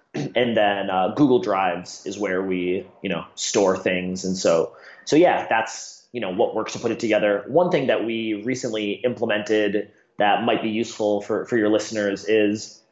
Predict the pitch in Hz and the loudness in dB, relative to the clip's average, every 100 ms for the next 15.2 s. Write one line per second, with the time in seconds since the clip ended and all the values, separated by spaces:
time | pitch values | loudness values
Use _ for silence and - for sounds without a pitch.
0 | _ _ _ - - 135 127 143 139 139 | _ _ _ -16 -4 0 2 0 0 -2
1 | - 117 117 117 110 110 110 - _ _ | 0 2 2 2 0 0 -2 -8 _ _
2 | _ _ - 110 - - _ - 135 - | _ _ 0 0 -2 -10 _ -4 -4 -4
3 | 135 123 131 139 139 160 156 156 156 151 | -2 0 0 -2 0 2 2 2 0 -2
4 | 147 156 175 - - _ _ _ - 127 | -4 -4 -6 -12 -20 _ _ _ -4 0
5 | 113 110 107 104 101 104 101 98 95 - | 2 2 0 -2 -4 -2 -2 -2 -4 -6
6 | - - 127 - 123 147 135 127 123 120 | -10 -4 -2 -2 0 2 2 0 0 2
7 | 113 110 110 110 123 127 123 113 107 107 | 2 0 -4 -6 -2 0 0 2 2 4
8 | 113 110 110 107 110 104 101 98 - - | 2 2 2 4 4 2 0 -4 -12 -8
9 | 95 95 92 107 101 92 - 120 113 104 | -2 0 0 -2 -4 -4 -2 2 2 0
10 | 110 104 - 107 107 101 95 113 110 104 | -4 -6 -4 -4 -2 -4 -4 -2 0 0
11 | 98 - - - - 214 175 - 139 135 | -4 -18 -20 -6 4 6 6 2 -2 0
12 | 104 98 - _ _ _ _ _ 214 196 | -2 -2 -10 _ _ _ _ _ 0 2
13 | 156 160 156 156 - 139 147 147 120 135 | 2 2 2 0 -4 -2 2 4 2 -2
14 | 135 135 127 110 131 127 123 123 123 110 | -6 -2 -2 0 2 2 0 -2 -4 -8
15 | 98 98 | -12 -18